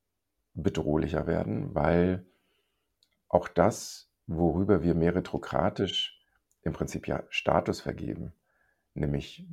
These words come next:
die Leuten, die die best-, die Leute, die die besten Antworten haben, sind diejenigen, die dann auch befördert werden oder auch mehr Weisungsbefugnis bekommen.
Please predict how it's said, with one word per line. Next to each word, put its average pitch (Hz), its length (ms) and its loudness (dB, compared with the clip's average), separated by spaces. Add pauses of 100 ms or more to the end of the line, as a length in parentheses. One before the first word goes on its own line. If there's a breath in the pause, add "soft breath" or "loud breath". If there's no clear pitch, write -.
(160)
die - 480 -4
Leuten, 85 340 4
die 78 120 -2
die - 80 -6
best-, - 380 -6
die 85 300 -2
Leute, 98 300 2
die 73 120 -4
die - 100 -8
besten - 360 -4
Antworten - 640 -2
haben, 62 340 -2
sind 71 280 -6
diejenigen, 73 420 -4
die 69 100 -8
dann 65 200 -4
auch - 160 -12
befördert - 560 -4
werden 62 260 -4
oder - 220 -6
auch - 200 -8
mehr 73 320 -6
Weisungsbefugnis - 920 -6
bekommen. - 340 -12